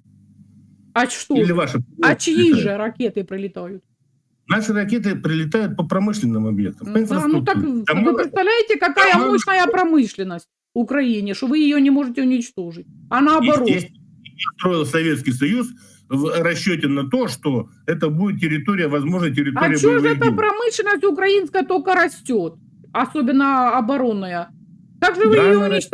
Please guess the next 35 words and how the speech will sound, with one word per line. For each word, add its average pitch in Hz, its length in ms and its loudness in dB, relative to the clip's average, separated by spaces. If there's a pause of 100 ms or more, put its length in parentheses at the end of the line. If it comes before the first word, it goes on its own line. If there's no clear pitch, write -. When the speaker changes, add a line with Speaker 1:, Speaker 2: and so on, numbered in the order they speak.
Speaker 1:
уничтожаете? 277 460 0
У 285 100 0
вас 349 240 0
шо, 196 760 0 (460)
Speaker 2:
Что 175 200 -4
у 220 80 0
вас 208 220 -4
Speaker 1:
вы 320 100 2
шо - 120 0
Speaker 2:
выросло 370 120 2
Speaker 1:
там 302 100 4
все 214 180 2
Speaker 2:
оборонное? - 200 0
Speaker 1:
косоглазые 359 600 0
или 254 200 0
шо? 190 320 -6 (800)
Speaker 2:
Что - 460 -4
у - 20 -2
вас 208 220 -4
выросло 202 340 -2
в 160 40 -2
оборонной 151 380 -2
промышленности? 127 560 -6 (320)
Speaker 1:
Ну 208 300 -6
как 262 280 -6
это, 208 200 -6
что 196 180 -10
вы 214 140 -4
шутите, 233 480 -6
что 196 220 -2
ли? 185 80 -6
У 208 40 -4
Speaker 2:
Что? 233 80 0
Speaker 1:
нас 247 180 0
уже, 247 340 -2